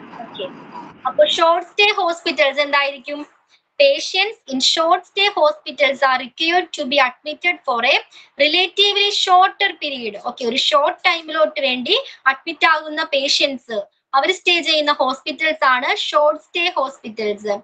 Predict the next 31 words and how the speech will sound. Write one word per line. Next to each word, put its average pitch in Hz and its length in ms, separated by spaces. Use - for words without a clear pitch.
Such 277 260
as 302 120
എങ്ങനെയാണ്? 302 580
One 294 180
or 339 200
two 381 200
days 381 220
up 277 140
to 311 40
twenty 339 420
days, 240 380
ഒന്നോ 294 360
രണ്ടോ 320 300
അല്ലെങ്കിൽ 247 260
maximum 277 640
എങ്ങനെയാണ് 311 340
ഒരു 302 100
ഇരുപത് 330 280
ദിവസം, 277 400
twenty 311 480
days. 247 340
Okay, 269 280
twenty 294 400
days 330 380
വരെ 311 360
ഹോസ്പിറ്റലിൽ 285 580
അഡ്മിറ്റ് 302 420
ആകുന്ന 302 440
hospital, 269 440
ആ 262 40
പേഷ്യന്റ്സ് 285 800